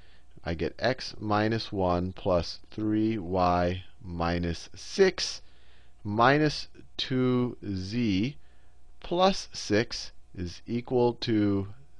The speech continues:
zero. And let's see, minus six and a plus six cancel out.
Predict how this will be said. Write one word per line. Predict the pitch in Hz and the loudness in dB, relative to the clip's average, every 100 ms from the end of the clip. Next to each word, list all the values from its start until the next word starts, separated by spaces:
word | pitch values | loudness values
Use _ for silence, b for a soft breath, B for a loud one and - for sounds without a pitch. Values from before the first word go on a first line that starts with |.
| - | -6
zero. | 92 92 117 131 80 71 95 190 233 - - b b b b | -6 -2 2 4 4 4 6 6 2 -12 -14 b b b b
And | - 82 | -8 -8
let's | - | -4
see, | 76 | -4
minus | 78 95 104 131 135 | -2 2 4 4 0
six | - 143 135 - | 2 2 2 -6
and | 98 | -4
a | 92 | -4
plus | - 135 - | 0 -2 0
six | 117 - | -4 -4
cancel | - 113 104 113 | 0 0 0 2
out. | 80 90 151 | 4 6 4